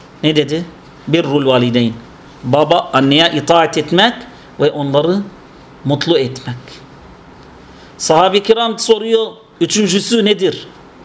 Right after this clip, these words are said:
"Kultu ya Resulallah, thumme ey?" Diyor, "El cihadu fi sebilillah." Bakın ölçüler nasıl. Belki biz düşünürüz,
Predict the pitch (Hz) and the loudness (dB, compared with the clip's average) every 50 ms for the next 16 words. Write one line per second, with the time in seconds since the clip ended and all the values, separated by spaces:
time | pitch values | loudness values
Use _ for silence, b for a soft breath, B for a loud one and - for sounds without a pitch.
0 | - - - - - - - 202 214 208 - 220 220 226 240 240 226 202 - 233 | -20 -20 -20 -20 -16 -2 0 0 0 0 0 -2 0 0 2 0 0 0 2 0
1 | 202 190 190 190 180 170 151 - - 220 240 247 233 214 214 - - 226 214 180 | 2 2 2 2 2 0 0 0 -2 0 0 2 2 2 2 2 2 2 0 -2
2 | - - - - - B B B B B B B B B B B B - - 143 | -6 -16 -20 -20 -20 B B B B B B B B B B B B -8 -2 0
3 | 160 170 - 165 156 147 127 139 139 135 147 139 131 127 117 113 - 120 117 - | 0 0 0 0 -4 -2 0 0 2 2 2 2 2 0 -2 -4 -4 -6 -6 -4
4 | - 117 117 117 120 120 123 120 123 123 - - - - - - - - - - | -4 -4 -6 -6 -8 -8 -10 -10 -12 -14 -18 -20 -20 -20 -20 -20 -20 -20 -20 -20
5 | - - - - - - - - - 180 240 233 - 233 208 180 156 131 - 180 | -20 -20 -20 -20 -20 -20 -20 -6 -2 -2 -2 0 -2 -4 -2 -2 -2 -2 -2 0
6 | 156 156 147 139 135 139 - - - 120 - - - - - - - - - - | 0 0 0 0 -2 -2 -2 -4 -6 -8 -14 -20 -20 -20 -20 -20 -20 -20 -20 -20
7 | - - - - - - - - - - - - - 165 175 175 - 190 190 202 | -20 -20 -20 -20 -20 -20 -20 -20 -20 -20 -14 -2 0 0 0 0 -6 -4 -2 -2
8 | 180 160 185 190 - 214 202 208 214 196 208 208 180 180 233 | -2 0 -2 -2 0 0 0 0 0 0 -2 -2 -4 -8 -10